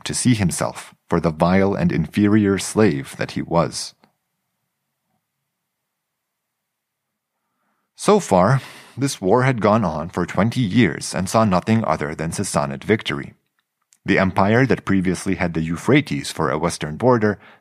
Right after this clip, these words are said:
now stretched to Alexandria and Chalcedon. To make matters worse for the Byzantines,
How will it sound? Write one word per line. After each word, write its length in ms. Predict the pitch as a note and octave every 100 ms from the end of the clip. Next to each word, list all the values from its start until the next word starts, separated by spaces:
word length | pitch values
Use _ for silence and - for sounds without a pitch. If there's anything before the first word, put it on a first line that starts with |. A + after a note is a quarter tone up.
| -
now 140 | B2+
stretched 520 | C3+ - G2 F#2 -
to 120 | - D#2+
Alexandria 800 | F#2+ F#2 F2 G2 G#2+ F#2 F#2 D#2+
and 200 | F#2 F2+
Chalcedon. 680 | - F2 - C#2+ - - _ _ _ _ _ _ _ _ _ -
To 60 |
make 240 | D#2+ F2 E2+
matters 360 | E2 E2 D2
worse 280 | D#2 A#2+ -
for 160 | - D#2+
the 100 | D#2+
Byzantines, 580 | A#2+ G#2+ F#2+ G#2 F2+